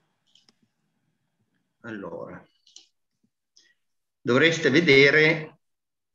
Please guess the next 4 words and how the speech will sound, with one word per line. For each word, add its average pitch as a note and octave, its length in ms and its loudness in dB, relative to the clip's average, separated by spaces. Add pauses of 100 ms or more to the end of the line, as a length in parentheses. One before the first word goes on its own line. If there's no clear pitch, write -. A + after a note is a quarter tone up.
la B2+ 160 -2
cover, A#2 600 0
giusto? A#2+ 600 -2 (920)
Perfetto. - 760 -2